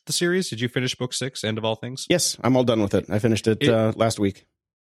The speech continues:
Speaker 1: Is it the end of all things, or will there be a seven?
Speaker 2: I'm, I, he's done. It's,
Speaker 1: Okay.
Speaker 2: it's wrapped.
Speaker 1: All right.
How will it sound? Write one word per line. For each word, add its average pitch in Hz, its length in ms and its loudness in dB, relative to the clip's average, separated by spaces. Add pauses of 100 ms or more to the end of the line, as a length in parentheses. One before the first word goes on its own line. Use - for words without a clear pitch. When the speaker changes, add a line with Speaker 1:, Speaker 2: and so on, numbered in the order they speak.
Speaker 1:
Is 139 220 2
it 180 140 -2
the 170 160 -4
end 175 140 -4
of 165 100 -6
all 170 140 -2
things, 175 340 -6
or 113 120 -2
will 110 160 -2
there 107 180 0
be 98 140 -4
a 87 80 -4
seven? 82 320 -6 (380)
Speaker 2:
I'm, 139 340 2
I, 135 200 4
he's 131 260 2
done. 104 320 0 (500)
It's, 101 220 0
Speaker 1:
Okay. - 100 -2
Speaker 2:
it's 117 120 2
wrapped. 95 320 2
Speaker 1:
All 73 60 -4
right. 76 80 -12